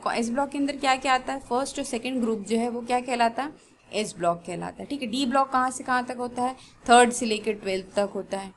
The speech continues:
ठीक है। P block कहाँ है, Thirteen to eighteen होता है। ये जो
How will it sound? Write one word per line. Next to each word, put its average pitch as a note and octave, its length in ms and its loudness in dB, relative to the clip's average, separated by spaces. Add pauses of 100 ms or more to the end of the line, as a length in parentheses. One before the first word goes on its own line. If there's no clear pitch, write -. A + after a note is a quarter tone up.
ठीक B3+ 220 -4
है। C4 60 -2 (600)
P D4 160 2
block C4 300 6
कहाँ A#3+ 240 4
है, B3 180 -2
Thirteen B3 460 2
to A#3+ 120 0
eighteen A3 320 2
होता A3 180 0
है। A3+ 60 2
ये D4 100 0
जो F4+ 100 -4